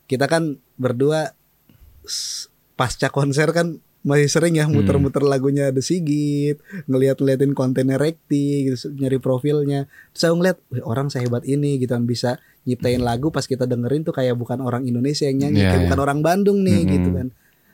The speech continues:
Speaker 1: Anjing-anjingnya nggak ada.
Speaker 2: <laughs> Nggak ada.
Speaker 1: Udah, oh, udah British gitu kan. Wah, all the time tuh British banget kan.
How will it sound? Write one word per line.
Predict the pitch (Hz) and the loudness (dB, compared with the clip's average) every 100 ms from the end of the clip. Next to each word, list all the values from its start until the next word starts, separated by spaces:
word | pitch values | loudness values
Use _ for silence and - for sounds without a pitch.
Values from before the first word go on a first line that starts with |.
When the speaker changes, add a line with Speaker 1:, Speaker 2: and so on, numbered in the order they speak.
| - | -4
Speaker 1:
Anjing-anjingnya | 135 139 143 190 202 | -2 2 4 4 4
nggak | 208 170 | 6 6
ada. | 135 123 | 6 6
Speaker 2:
<laughs> | |
Nggak | 107 92 | 4 4
ada. | 107 101 104 92 90 - | 4 4 2 0 -2 -4
Speaker 1:
Udah, | 131 135 - | -2 0 2
oh, | 165 135 135 - | 2 2 -8 -10
udah | 127 127 131 | -4 -4 -2
British | 131 165 - 185 185 180 - | -2 -2 2 4 4 2 0
gitu | 143 131 | -2 0
kan. | 131 131 147 | 0 -2 -4
Wah, | 135 131 | -4 -2
all | 120 | -2
the | 117 | -2
time | - 139 147 | -2 -2 -2
tuh | 160 | -2
British | 139 131 135 135 | -2 -2 -2 -4
banget | 139 131 | -2 -2
kan. | 120 | -6